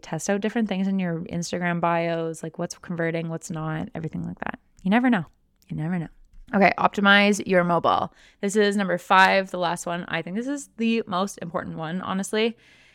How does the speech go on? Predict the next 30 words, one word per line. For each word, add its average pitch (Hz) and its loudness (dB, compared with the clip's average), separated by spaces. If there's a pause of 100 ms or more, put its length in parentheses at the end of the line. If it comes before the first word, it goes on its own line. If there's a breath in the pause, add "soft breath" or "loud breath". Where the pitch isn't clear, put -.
(520 soft breath)
Today, 208 6
everybody's 180 0
just 170 -8
on 170 -8
their 156 -8
phones. 151 -10 (100)
And 180 -2 (120)
if 190 -2
you 190 0
don't 185 0
have 214 0
a 233 2
website 170 -2
that's 165 -4
mobile 160 -6
friendly, 208 0 (140)
it - -6
just - -4
looks 170 -10
sloppy 160 -4
to 320 -8
me. 381 -12 (520)
I 185 0
don't 180 -2
know 175 -4
if 180 -6
that's - -6
rude 165 -4
to - -18
say, 170 -2